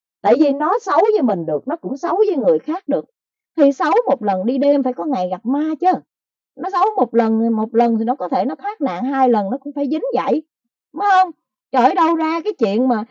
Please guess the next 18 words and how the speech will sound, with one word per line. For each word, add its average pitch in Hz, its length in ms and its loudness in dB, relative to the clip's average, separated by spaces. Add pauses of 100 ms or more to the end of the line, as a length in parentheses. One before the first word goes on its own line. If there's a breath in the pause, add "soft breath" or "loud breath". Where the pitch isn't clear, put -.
(180 soft breath)
mà, 240 240 2
mà 220 180 0
đối 277 340 2
xử 262 140 2
tệ - 260 0
với 277 100 2
mình, 214 320 0
đẩy 196 300 0
mình 220 220 0
vô 262 140 6
một 233 100 0
cái 320 100 -2
hoàn 226 280 -6
cảnh 170 220 -8 (100)
cơ 277 100 2
bằng 185 160 -4
khốn 370 320 -2
đốn. 302 200 4